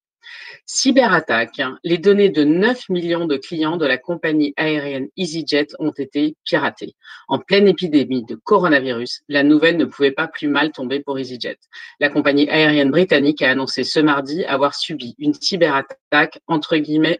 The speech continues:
hautement sophistiquée. Les données personnelles d'environ neuf millions de clients sont concernées.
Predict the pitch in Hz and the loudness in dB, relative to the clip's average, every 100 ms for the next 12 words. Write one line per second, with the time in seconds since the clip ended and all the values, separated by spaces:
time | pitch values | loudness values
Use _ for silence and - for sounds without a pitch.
0 | - 208 - 170 160 - - 170 - - | 2 2 4 0 0 -6 -6 -6 -6 -10
1 | - - - - - - 147 143 143 151 | -10 -12 -12 -12 -18 0 2 6 4 4
2 | 143 - 139 147 139 120 131 139 151 147 | 0 2 2 2 0 -4 -6 -6 -2 2
3 | 160 185 - 147 131 139 147 143 - 139 | 4 2 0 -6 -6 -4 -4 -4 -6 -6
4 | - 120 117 - - 196 - 117 - 110 | -6 -8 -8 -10 -10 -8 -10 -16 -12 -14